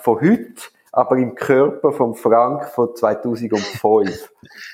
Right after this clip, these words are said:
Speaker 2: Ja.
Speaker 1: Und wir würden jetzt mit dieser Frau durch den Ballsaal laufen.
Speaker 2: Ja.
Speaker 1: Meinst du, wärst noch oder wieder in die, würdest dich wieder in die Frau verlieben?
Speaker 2: Ja, voll.
Speaker 1: Ja?
Speaker 2: <laughs>
Speaker 1: Also auch der Frank von heute?
Speaker 2: Ja, voll.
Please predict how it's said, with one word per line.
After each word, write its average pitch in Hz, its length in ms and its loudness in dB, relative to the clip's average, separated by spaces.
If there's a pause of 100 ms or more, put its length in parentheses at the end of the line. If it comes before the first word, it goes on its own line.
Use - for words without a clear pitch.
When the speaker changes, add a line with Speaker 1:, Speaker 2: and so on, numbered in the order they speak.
(160)
Speaker 2:
Ja. 113 100 2
Speaker 1:
Und 131 60 0
wir 135 140 4
würden 139 220 2
jetzt 131 200 0
mit 131 200 -4
dieser 117 240 2
Frau 135 580 2
durch 139 200 -2
den 110 180 0
Ballsaal 117 600 2
laufen. 90 540 -2
Speaker 2:
Ja. - 100 -16 (460)
Speaker 1:
Meinst 117 460 -2
du, 117 120 0
wärst 123 520 2 (240)
noch 123 400 2
oder 120 260 0
wieder 135 260 2
in 113 200 -2
die, 110 200 -6
würdest 117 240 -8
dich 127 140 -6
wieder 131 180 -2
in 123 120 -2
die 113 140 -4
Frau 107 320 2
verlieben? 120 360 -4
Speaker 2:
Ja, 95 160 2
voll. 90 640 0 (840)
Speaker 1:
Ja? 143 500 2
Speaker 2:
<laughs> - 40 -6 (720)
Speaker 1:
Also 131 220 0
auch 147 140 2
der - 80 0
Frank 151 420 0
von 156 240 2
heute? - 440 -2 (360)
Speaker 2:
Ja, 107 340 2
voll. 90 480 -4